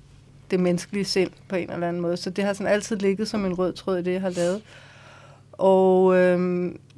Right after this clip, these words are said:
så gennem mødet med Robert, så har, har det foldet sig ud, det her med at virkelig sådan fordybe sig i kærlighed og seksualitet. Og det gør vi så sammen,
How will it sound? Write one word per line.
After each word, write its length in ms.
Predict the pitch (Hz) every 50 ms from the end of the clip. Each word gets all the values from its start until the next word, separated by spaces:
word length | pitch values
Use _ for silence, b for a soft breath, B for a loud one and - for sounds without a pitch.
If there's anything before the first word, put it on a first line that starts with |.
| - -
så 180 | - - 220
gennem 280 | 214 - 208 208 214 214
mødet 300 | 202 196 196 214 226 226
med 100 | 226 214
Robert, 520 | 202 190 190 202 202 196 220 233 233 -
så 200 | - - - 220 220
har, 600 | 214 214 208 202 190 202 196 185 170 165 - -
har 140 | 180 196 196
det 140 | 185 190 190
foldet 420 | - - 196 180 175 180 185 180
sig 240 | 180 214 202 165 -
ud, 200 | 226 233 226 220
det 140 | 202 220 214
her 200 | 208 208 190 190
med 160 | 190 190 190 185 - -
at 160 | 185 185 175
virkelig 280 | 208 208 196 208 214 208
sådan 140 | 214 202 190
fordybe 400 | - 208 185 - 214 202 185 -
sig 280 | - 220 208 185 175 190
i 80 | 185
kærlighed 520 | 180 - - 180 170 170 170 185 196 190 180
og 80 | 180
seksualitet. 880 | - - 175 165 - - 175 170 165 165 165 - 190 180 165 - - - _ b b b b b b b b b b b b b b b
Og 280 | - - 185 185 180 175 180 - _ _ -
det 140 | 240 233 -
gør 180 | 196 190 190
vi 120 | 190 226 220
så 200 | - 208 196 190
sammen, 560 | 190 - - 175 170 165 - 185 220 220